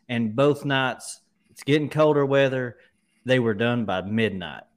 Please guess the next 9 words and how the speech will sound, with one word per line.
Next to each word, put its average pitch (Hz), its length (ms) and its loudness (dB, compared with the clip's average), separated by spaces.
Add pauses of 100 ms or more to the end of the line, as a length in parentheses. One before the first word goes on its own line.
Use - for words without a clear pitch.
(240)
Six 180 300 -2
classes, 113 480 0
hundred 139 240 -2
thirty 123 180 -2
cars 117 480 -2
done 117 260 -2
by 101 120 -2
midnight. 104 640 -4 (400)
Just 127 360 -2